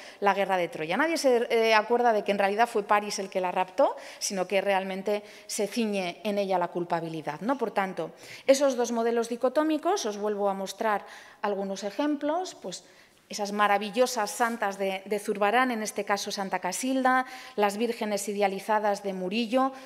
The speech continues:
o esa representación también absolutamente mística que vemos en el caso de Rafael.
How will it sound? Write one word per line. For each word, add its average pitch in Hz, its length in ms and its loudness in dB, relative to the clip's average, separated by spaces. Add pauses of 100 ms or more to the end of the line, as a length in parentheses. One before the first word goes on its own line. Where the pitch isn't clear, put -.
(100)
o 214 80 0
esa 208 180 -2
representación 202 760 -4
también 196 260 0
absolutamente 190 640 -2
mística 190 440 -4
que 180 120 -4
vemos 185 300 -4
en 180 60 -6
el 175 100 -8
caso 170 260 -4
de 165 80 -4
Rafael. 208 640 -4